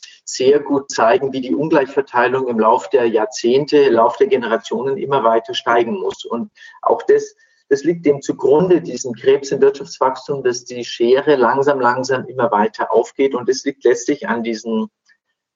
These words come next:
leistungslosen Einkommen, die nochmal im Kleinen ein Segen sind, ein kleines Sparbuch, Rücklagen fürs Alter, für Krankheit, für die Kinder, auch eine Mietwohnung für später, fürs Alter, für die Kinder. Das ist alles gut,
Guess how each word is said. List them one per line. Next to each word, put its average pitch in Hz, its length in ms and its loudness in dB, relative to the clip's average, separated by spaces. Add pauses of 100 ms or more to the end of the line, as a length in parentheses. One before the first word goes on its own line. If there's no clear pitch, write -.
leistungslosen 120 800 2
Einkommen, 156 720 -2 (200)
die 151 160 0
nochmal 160 460 0
im 131 140 -4
Kleinen 139 640 2
ein 117 200 -2
Segen 143 480 0
sind, 147 320 0
ein 208 160 -2
kleines 127 480 0
Sparbuch, 113 680 -2
Rücklagen 123 680 2
fürs 120 300 0
Alter, 120 520 0
für 127 180 0
Krankheit, 113 720 -2
für 196 140 0
die 127 120 -6
Kinder, 143 480 2 (500)
auch 135 180 2
eine 147 220 4
Mietwohnung 131 840 2 (220)
für 151 140 2
später, 123 560 2
fürs - 300 0
Alter, 110 380 0
für 135 160 -4
die 127 140 -4
Kinder. 135 240 0
Das 123 120 -4
ist 139 100 -4
alles 175 380 2
gut, 208 340 -2